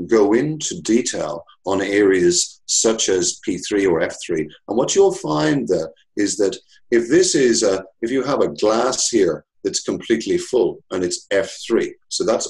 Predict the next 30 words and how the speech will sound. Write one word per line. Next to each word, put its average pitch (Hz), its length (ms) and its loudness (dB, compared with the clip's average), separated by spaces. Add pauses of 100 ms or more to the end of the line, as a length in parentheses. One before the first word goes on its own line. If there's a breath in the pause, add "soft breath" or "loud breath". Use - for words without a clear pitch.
all 117 440 6
of - 100 -6
the 98 60 -6
syllabus - 640 -2
of 82 180 -4
F 85 180 -2 (120)
three. 95 240 -2 (640 loud breath)
And 95 200 0
what 110 180 2
students 127 560 -4
think 135 340 0
is 92 160 -2
that, 92 160 0 (100)
okay, 123 400 0
when 90 160 0
I 90 100 2
walk 104 280 0
into 117 220 -2
the 90 160 -4
S 98 180 -2
C 92 100 0
S 90 140 -2
exam, 107 320 -2 (220)
I 147 100 -2
need 170 180 4
to 123 120 -2
know 101 380 2 (220)
all 139 400 4
of 90 140 2
this 92 420 0